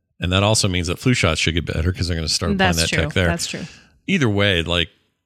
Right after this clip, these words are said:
Speaker 1: everyone's like, "Well, you should get your booster." I'm like, "Yeah,
Speaker 2: You
Speaker 1: but"
Speaker 2: got your first booster. They're talking
Speaker 1: I
Speaker 2: about the
Speaker 1: did.
Speaker 2: second booster.
Speaker 1: Yeah.
Speaker 2: And now
Speaker 1: But against what
Speaker 2: it's,
Speaker 1: strain?
Speaker 2: uh,
Speaker 1: Like
Speaker 2: yeah, it's not gonna necessarily be against any of the new strains. You're
Speaker 1: Yeah,
Speaker 2: right.
Speaker 1: this is a booster for the original O G virus.
Speaker 2: It's just come on so, I mean, imagine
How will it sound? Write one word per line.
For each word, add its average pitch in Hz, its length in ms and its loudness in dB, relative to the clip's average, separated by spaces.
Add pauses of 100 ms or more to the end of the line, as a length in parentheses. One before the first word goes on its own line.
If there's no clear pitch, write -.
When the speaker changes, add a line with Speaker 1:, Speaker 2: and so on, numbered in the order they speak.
(160)
Speaker 1:
everyone's 101 300 2
like, 85 100 -2
"Well, 110 120 0
you 95 80 2
should - 100 -4
get 104 160 0
your 76 60 -2
booster." 80 400 -2
I'm 76 80 -6
like, 78 280 -8
"Yeah, 117 220 -4
Speaker 2:
You 214 140 0
Speaker 1:
but" 311 80 0
Speaker 2:
got 370 180 0
your 214 160 0
first - 340 -2
booster. 165 380 -4
They're 160 80 -8
talking 214 240 0
Speaker 1:
I 247 40 0
Speaker 2:
about 247 120 0
the 208 60 -4
Speaker 1:
did. - 60 -2
Speaker 2:
second 185 360 -2
booster. 151 420 -6 (180)
Speaker 1:
Yeah. - 260 -2
Speaker 2:
And 190 180 2
now 196 240 4
Speaker 1:
But 117 80 4
against 135 320 2
what 131 120 2
Speaker 2:
it's, - 120 -4
Speaker 1:
strain? 127 400 0
Speaker 2:
uh, 147 200 -4
Speaker 1:
Like 185 80 -6
Speaker 2:
yeah, 170 280 0
it's 185 180 -2
not 190 220 0
gonna 196 160 -2
necessarily 175 680 -2 (180)
be 180 160 0
against 170 320 -2
any 180 80 -2
of 170 60 -4
the 180 80 0
new 180 180 2
strains. - 460 -6
You're 160 100 -4
Speaker 1:
Yeah, 147 80 4
Speaker 2:
right. 78 80 0
Speaker 1:
this 110 160 2
is 101 120 4
a 101 40 2
booster 104 340 2
for 92 240 2
the 87 200 0 (160)
original 95 580 0
O 95 160 2
G 87 160 -2
virus. 82 380 0
Speaker 2:
It's 82 80 -2
just 254 240 0
come 226 200 2
on 208 200 2
so, - 340 0
I - 40 -2
mean, 247 260 2
imagine 247 720 0